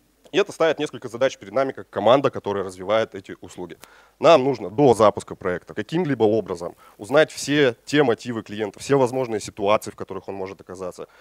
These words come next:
все то настроение, в котором он пребывает, когда получает услугу, проанализировать и выявить из всего этого спектра только релевантные сценарии,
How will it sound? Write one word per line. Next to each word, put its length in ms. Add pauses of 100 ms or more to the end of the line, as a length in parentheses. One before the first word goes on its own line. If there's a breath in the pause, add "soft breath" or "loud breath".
(240 soft breath)
все 180
то 260 (280)
настроение, 640
в 40
котором 340
он 80
пребывает, 580
когда 180
получает 500
услугу, 380 (560 soft breath)
проанализировать 920 (120)
и 300
выявить 420
из 80
всего 240
этого 200
спектра 380
только 200
релевантные 500
сценарии, 640